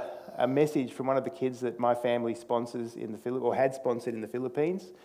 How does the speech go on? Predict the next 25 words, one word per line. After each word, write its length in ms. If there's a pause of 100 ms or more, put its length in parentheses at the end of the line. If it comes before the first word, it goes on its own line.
(340)
She 160
recently 460
graduated 720
with 120
high 220
distinction 520
in 140
a 60
teaching 420
degree. 240
She's 180
gonna 160
be 140
a 20
Christian 560
school 320
teacher 320
in 160
the 80
Philippines 540
and 80
make 180
a 60
difference. 540 (960)
So 440